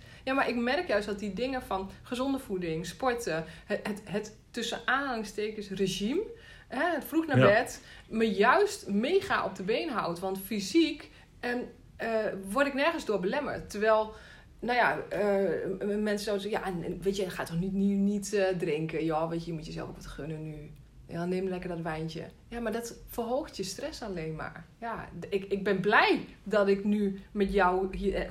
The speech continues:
Speaker 1: vooral gaaf dat we dit samen doen, want het motiveert mij enorm.
Speaker 2: Ja.
Speaker 1: Omdat ik misschien wel voor de bel was gegaan als ik het alleen had gedaan, als ik
Speaker 2: Ja,
Speaker 1: het niet had
Speaker 2: denk je?
Speaker 1: gezegd. Ja, ik weet het niet.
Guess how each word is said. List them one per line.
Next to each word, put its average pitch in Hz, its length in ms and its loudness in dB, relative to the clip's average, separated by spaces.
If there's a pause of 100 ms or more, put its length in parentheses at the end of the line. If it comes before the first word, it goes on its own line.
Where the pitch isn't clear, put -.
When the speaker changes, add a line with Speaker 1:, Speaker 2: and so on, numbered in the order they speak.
Speaker 1:
vooral 214 260 2
gaaf 220 300 2
dat 196 160 -4
we 202 60 -4
dit 190 160 0
samen 262 360 -2
doen, 175 80 -2
want 185 140 -6
het 196 80 -2
motiveert 208 460 -4
mij 226 140 -4
enorm. 220 720 0
Speaker 2:
Ja. 120 140 8 (140)
Speaker 1:
Omdat 247 160 2
ik 262 80 2
misschien 254 360 0
wel 220 200 2
voor 240 120 -2
de 190 60 0
bel 180 280 0
was 170 220 -2
gegaan 165 400 -4
als 202 100 -4
ik - 60 -14
het - 100 -10
alleen 233 340 2
had 175 120 0
gedaan, - 160 -8
als - 120 -10
ik - 40 -4
Speaker 2:
Ja, 123 60 8
Speaker 1:
het - 100 10
niet - 100 6
had - 100 6
Speaker 2:
denk 240 140 0
je? - 60 -8
Speaker 1:
gezegd. - 260 -6
Ja, - 140 -2
ik 226 140 -4
weet 233 200 -6
het 220 120 -6
niet. 165 300 -2